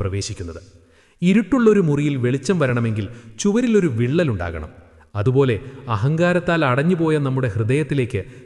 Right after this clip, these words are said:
സ്നേഹത്തിൻ്റെ പ്രകാശം വരണമെങ്കിൽ തകർച്ചകളാകുന്ന വിള്ളലുകൾ ആവശ്യമാണ്. നിങ്ങളിന്ന് അനുഭവിക്കുന്ന വേദന നിങ്ങളെ നശിപ്പിക്കാനല്ല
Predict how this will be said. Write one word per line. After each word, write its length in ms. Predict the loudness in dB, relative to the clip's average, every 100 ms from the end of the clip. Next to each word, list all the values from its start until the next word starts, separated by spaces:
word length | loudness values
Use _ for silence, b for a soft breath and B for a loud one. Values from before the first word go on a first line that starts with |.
| -4
സ്നേഹത്തിൻ്റെ 640 | 0 0 0 0 0 0 0
പ്രകാശം 460 | 0 0 -2 -2 0
വരണമെങ്കിൽ 440 | 0 0 -2 -2 -6 B B -2
തകർച്ചകളാകുന്ന 840 | 0 0 0 2 2 2 0 0 0 0
വിള്ളലുകൾ 460 | 0 0 0 -2 -4
ആവശ്യമാണ്. 500 | -4 -4 -6 -8 -10 -18 -20 b b b 0
നിങ്ങളിന്ന് 480 | 2 4 4 2 2
അനുഭവിക്കുന്ന 480 | 0 0 0 0 0 0
വേദന 280 | 0 0 -2 -4 B -4 0
നിങ്ങളെ 220 | 2 2 0
നശിപ്പിക്കാനല്ല 680 | -2 -2 -2 -2 -2 -4